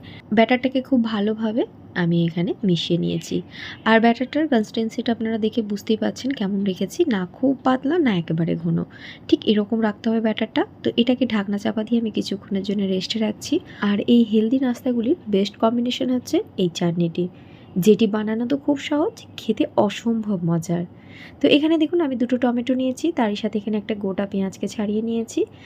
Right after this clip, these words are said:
তো এগুলোকে ভালোভাবে ধুয়ে আমি পোড়াতে দিয়ে দিয়েছি। তারই সাথে এখানে একটা শুকনো লঙ্কাকেও পুড়িয়ে নিচ্ছি। এই যেহেতু শুকনো লঙ্কা খুব তাড়াতাড়ি পুড়ে যায়, তার জন্য এটা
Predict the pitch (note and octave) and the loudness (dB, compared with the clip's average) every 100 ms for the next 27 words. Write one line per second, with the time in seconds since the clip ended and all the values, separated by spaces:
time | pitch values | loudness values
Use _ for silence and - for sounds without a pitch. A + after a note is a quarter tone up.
0 | - - C4 A#3 A#3+ B3 A#3+ A#3 G#3+ A3+ | -20 0 4 6 6 2 0 0 0 0
1 | A3+ A3+ G#3 G#3 G3+ G#3 G3+ G3 F#3+ A3 | 2 0 2 2 2 -2 -2 -2 0 -2
2 | G#3+ A#3 A#3 A#3 - G#4 - F#3 F#3 G3+ | 0 2 2 0 2 0 0 -2 0 -2
3 | G3+ G3+ G#3+ G3+ - - - - C4 A#3+ | -2 -4 -2 -4 -4 -6 -6 6 6 6
4 | A#3+ A#3+ A3+ A#3 A3+ B3 A#3+ A#3 A3+ A#3 | 4 4 2 -2 0 0 2 4 4 4
5 | A#3 - F4 A4 - - - A3 A#3+ C4 | 0 0 0 0 -4 -2 2 4 4 4
6 | C#4 C#4 C4 C4+ C4 C#4 C#4 C#4 C4 B3 | 4 4 4 4 2 0 0 0 0 2
7 | B3 B3+ B3+ B3+ E4+ - G#3+ A3 A3+ A3+ | 2 2 4 4 2 2 0 0 -2 -2